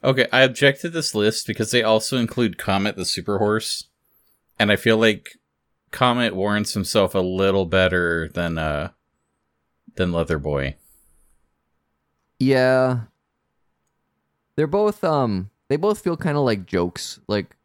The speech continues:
Speaker 2: like they shouldn't have really made it to print.
Speaker 1: I miss when comics were stupid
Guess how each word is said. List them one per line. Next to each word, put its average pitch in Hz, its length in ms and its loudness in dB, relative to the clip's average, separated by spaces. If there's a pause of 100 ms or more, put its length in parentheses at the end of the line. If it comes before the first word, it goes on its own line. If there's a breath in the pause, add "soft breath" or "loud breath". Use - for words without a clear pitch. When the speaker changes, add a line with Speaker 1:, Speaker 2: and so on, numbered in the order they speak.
(240)
Speaker 2:
like 110 160 -6
they 107 120 -2
shouldn't 113 260 -6
have 98 160 -4
really 98 240 -2
made 98 240 0
it 87 140 -4
to - 80 -12
print. 90 480 -6 (3250)
Speaker 1:
I 95 80 -4
miss 107 260 0
when 107 120 -2
comics 98 480 -2
were 82 80 -6
stupid 80 680 -8